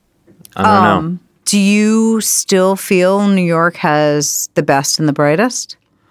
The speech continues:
Speaker 1: Uh, the extremely young people, yes. Like the fucking fourteen to twenty year olds.
Speaker 2: All right, we're still in it. We're
Speaker 1: Uh,
Speaker 2: still in it.
Speaker 1: And they're doing stuff.
Speaker 2: I know.
Speaker 1: But there's not a lot of space for them to do stuff.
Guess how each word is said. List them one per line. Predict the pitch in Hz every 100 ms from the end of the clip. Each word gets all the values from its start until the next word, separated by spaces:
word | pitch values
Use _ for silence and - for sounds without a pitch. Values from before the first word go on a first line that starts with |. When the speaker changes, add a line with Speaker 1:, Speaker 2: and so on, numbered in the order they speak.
| _ _ _ _ _ _
Speaker 1:
Uh, | 139 139 135 131 135 131 131 127 123 127
the | 131 127 110 -
extremely | 127 - - 120 120 117
young | 104 98 92
people, | 92 82 82
yes. | 87 80 71 - _ _ _ _ _ - _
Like | 104 87 -
the | 85 _ _ _ _ _
fucking | _ - - - - -
fourteen | - - 95 90 - 104 92
to | 90
twenty | - 92 85
year | 80 80
olds. | 78 - -
Speaker 2:
All | 214
right, | 214 -
we're |
still | 165 - 196 202
in | 196
it. | 175 - - - - _ _
We're | 113
Speaker 1:
Uh, | 117 123
Speaker 2:
still | 123 208 226 240 262
in | 240
it. | 240 - - _ -
Speaker 1:
And | 104
they're | 107 131
doing | 107 117 104 82
stuff. | - - - - - _ _ _ _ _ -
Speaker 2:
I | 156
know. | 147 151
Speaker 1:
But | 185
there's | 107 98
not | 104 98
a |
lot | 92 87
of | 85
space | - 90 82
for | -
them | 87 82 78
to | 73
do | 76 82
stuff. | - - -